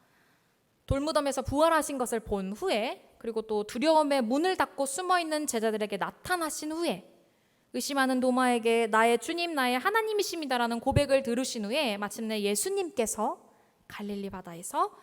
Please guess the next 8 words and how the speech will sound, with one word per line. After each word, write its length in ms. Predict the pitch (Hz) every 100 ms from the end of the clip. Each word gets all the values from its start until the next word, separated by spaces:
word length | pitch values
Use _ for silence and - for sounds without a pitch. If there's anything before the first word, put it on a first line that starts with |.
| - -
베드로와 380 | 202 196 185 185
단판을 580 | - 269 - 302 262
지으려고 440 | - 208 190 175 185
하십니다. 540 | 240 - 208 - - _ _ _ _ _ _ _ _ _ _ _ - - _
신랑의 440 | - 415 440 427 277
목소리를 480 | 254 302 285 277
놓쳤던 580 | 233 214 - 254 262 254
신부에게 840 | 247 381 370 294 196 320 320 190